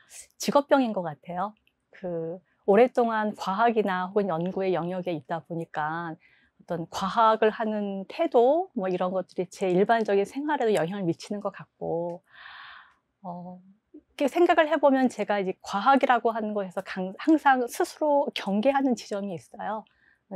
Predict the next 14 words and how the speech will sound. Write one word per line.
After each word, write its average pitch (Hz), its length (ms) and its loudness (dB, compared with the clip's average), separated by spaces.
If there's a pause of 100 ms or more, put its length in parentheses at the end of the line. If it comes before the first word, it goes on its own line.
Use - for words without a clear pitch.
저 202 140 -2
스스로도 254 420 0
경계를 190 460 -4
하고 202 240 -6
학생들한테도 208 1000 -2 (340)
그 - 160 -4
지점을 185 340 -6
항상 247 320 -4
말하는 190 320 -6
지점이 190 440 -8
어떤 185 280 -4
지점이냐면, 180 800 -8 (1080)
팩트에 330 420 0
기반한 185 800 -6